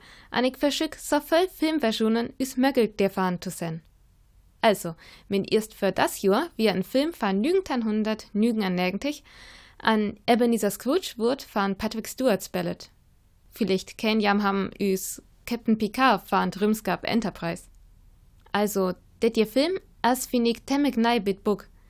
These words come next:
Mir fehlt dort manst just nie ein Öller Version in, hu so viel faner Geist fand nütutits Jul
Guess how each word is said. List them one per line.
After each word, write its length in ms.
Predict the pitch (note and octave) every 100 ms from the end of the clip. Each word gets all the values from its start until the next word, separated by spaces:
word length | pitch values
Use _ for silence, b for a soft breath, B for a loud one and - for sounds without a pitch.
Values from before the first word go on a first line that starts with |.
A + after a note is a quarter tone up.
| - -
Mir 140 | A3
fehlt 260 | A3+ D4 D4
dort 140 | C#4
manst 280 | C4 C4+ C4
just 380 | B3+ B3+ - -
nie 120 | B3+
ein 140 | C#4 -
Öller 220 | F#3 B3
Version 400 | G#3 G3+ G#3 G3+
in, 300 | G3+ A3 A3 B B B B C4
hu 180 | B3
so 220 | B3 D4 D4+
viel 340 | - B3 C4
faner 380 | - G3+ G3+ F#3+
Geist 340 | G3 A#3+ -
fand 320 | - G3+ G3+
nütutits 640 | G#3+ B3+ B3 A3 G#3 G3 -
Jul 240 | A3+ C#4+